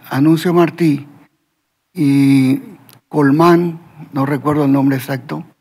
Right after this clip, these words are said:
se habían presentado a su casa pidiéndoles pidiéndole que guardara un bolso que, cuyo contenido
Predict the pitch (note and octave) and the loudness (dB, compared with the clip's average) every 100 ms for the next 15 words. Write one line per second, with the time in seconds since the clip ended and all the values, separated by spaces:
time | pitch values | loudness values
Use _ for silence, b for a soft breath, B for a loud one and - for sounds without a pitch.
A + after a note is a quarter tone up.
0 | _ _ _ _ _ _ - F3 F#3+ F#3+ | _ _ _ _ _ _ -2 2 4 2
1 | G3 F#3+ F#3+ F3+ F#3 F#3 F#3 E3 E3 D3 | 0 -2 -2 2 2 2 -2 -4 -2 -2
2 | C#3+ D#3+ D#3+ D#3+ D#3 E3 E3+ E3 D3 C3+ | -2 -4 -2 0 2 4 2 2 0 -2
3 | C3+ - - _ _ _ _ _ _ _ | -4 -10 -20 _ _ _ _ _ _ _
4 | _ _ _ _ _ _ _ _ _ _ | _ _ _ _ _ _ _ _ _ _
5 | D3+ D#3+ F#3 F3+ F3+ F3+ F3+ - F#3+ F3+ | -4 0 2 2 0 0 -2 0 2 4
6 | F3 - - - _ _ _ _ _ _ | 2 -4 -18 -20 _ _ _ _ _ _
7 | _ _ D#3 F3 E3 F#3+ G3+ G3+ F#3 F3+ | _ _ 2 2 4 4 4 2 4 4
8 | F3 D#3 F#3 E3+ F3+ - D#3 D#3+ D#3+ D3 | 4 2 -4 -4 -6 -6 -6 -2 0 0
9 | D#3 D#3+ D#3 D3+ F3 F3+ F#3 F3+ | -2 -2 -2 -2 0 0 0 -2